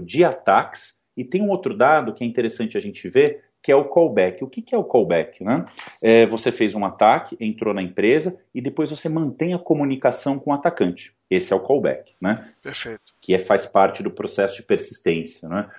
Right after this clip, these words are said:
Speaker 1: O Brasil continua sendo o primeiro em números de callbacks. O Chile, que tá em segundo em mais visado de ataques,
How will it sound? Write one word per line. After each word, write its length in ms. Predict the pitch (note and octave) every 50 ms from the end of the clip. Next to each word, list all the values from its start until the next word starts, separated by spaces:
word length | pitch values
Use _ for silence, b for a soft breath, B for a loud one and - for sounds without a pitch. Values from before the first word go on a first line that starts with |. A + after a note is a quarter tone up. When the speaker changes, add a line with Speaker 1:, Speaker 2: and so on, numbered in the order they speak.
| B B B
Speaker 1:
O 140 | B - F3
Brasil 360 | F#3+ G3+ F3 - - D#3+ F3+
continua 440 | F3+ F#3 E3 C#3 - - D#3+ E3 F3+
sendo 260 | F3 - - D3 C3+
o 60 | B2+ -
primeiro 560 | - A2 G2 G#2 A#2+ C#3+ D#3 C3+ G#2 F#2 -
em 100 | A2 A2
números 360 | A#2+ B2+ B2+ C3+ C#3 C#3 B2
de 80 | - -
callbacks. 680 | - - E3 D#3+ A#2 G2+ F2+ - - - - - _ _ _ _ _ _ _ -
O 80 | C4+ C4
Chile, 440 | - - - - E3 C#3 A2+ G2
que 160 | F2+ - - -
tá 160 | - E3 G3
em 80 | G#3+
segundo 720 | G3 - - C#3+ A#2+ - - G#2+ A2+ G#2+ F2+ E2+ E2+ D#2+ - _ _ _ _ _ _ _ -
em 340 | A2+ G#2+ G2+ F2+ D#2 - - _ _ -
mais 320 | G2 G#2+ C3 D#3+ F3 C#3+
visado 540 | A#2 G#2+ G#2 F2 F2+ A2 A#2 A#2+ - - F#2
de 100 | F2 G2+
ataques, 600 | F2+ - - A2+ B2 C#3+ - - - - - -